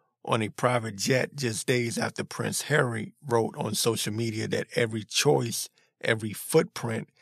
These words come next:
every action makes a difference in protecting the environment." So they got, they got, um, destroyed. <laughs> They got destroyed because here they are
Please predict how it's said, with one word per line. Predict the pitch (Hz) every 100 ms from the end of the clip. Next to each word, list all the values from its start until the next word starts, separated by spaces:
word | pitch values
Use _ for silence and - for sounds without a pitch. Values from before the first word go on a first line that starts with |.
| _ -
every | 117 113 110 -
action | - 143 156 - 120 110 101 _ _ _ _ _ _ _ _ -
makes | 127 117 -
a | 110
difference | 113 120 - - - - -
in | 120
protecting | 117 - 123 113 - 107 101 -
the | 107
environment." | 107 104 117 123 107 98 90 _ _ _ _ -
So | 127
they | 139
got, | 147 131 120 - -
they | 143 123
got, | 120 - 110 135
um, | 113 107 101 185
destroyed. | - - - 139 123 110 101 - _ _ _ _ _ _ _ _ _ _ -
<laughs> | - - - _ _ _ _ - - - 156
They | 143 143
got | 135 -
destroyed | 120 - - 139 123 107 165 - _ _ _ _ _ _ _ _ _ _ _ _ _ _ _ _ _
because | 160 143 143 139 123
here | - 139 160
they | 170 156
are | 127 117 123